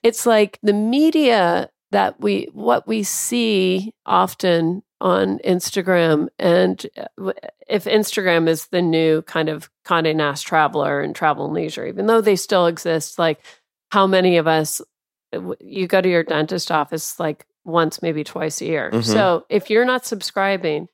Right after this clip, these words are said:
Speaker 1: where are you
Speaker 2: Yeah,
Speaker 1: seeing that?
Speaker 2: you're right.
Speaker 1: So, so you are seeing it on various,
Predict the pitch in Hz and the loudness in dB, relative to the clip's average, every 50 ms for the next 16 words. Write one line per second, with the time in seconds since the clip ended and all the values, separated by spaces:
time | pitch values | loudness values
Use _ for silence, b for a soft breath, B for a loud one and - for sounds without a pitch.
0 | _ - 190 196 196 185 175 185 180 165 160 113 107 101 - 151 147 143 - - | _ -2 0 2 4 4 2 2 0 -2 -2 0 2 2 2 0 -2 -6 -8 -10
1 | - - - 95 98 - 202 233 208 196 190 190 185 180 - _ 202 - - 202 | -10 -6 -2 2 2 4 4 4 4 4 4 4 2 0 -4 _ -10 -2 0 0
2 | 196 185 196 196 196 202 220 247 240 - - 226 202 190 185 180 175 170 170 - | 0 0 0 0 2 2 2 2 0 0 -2 0 2 2 2 2 2 0 0 -2
3 | - - 175 170 165 165 160 160 185 180 175 175 175 170 170 165 - - - | -2 -2 0 0 0 -2 -4 -2 0 2 2 2 2 2 0 0 -2 -8 -14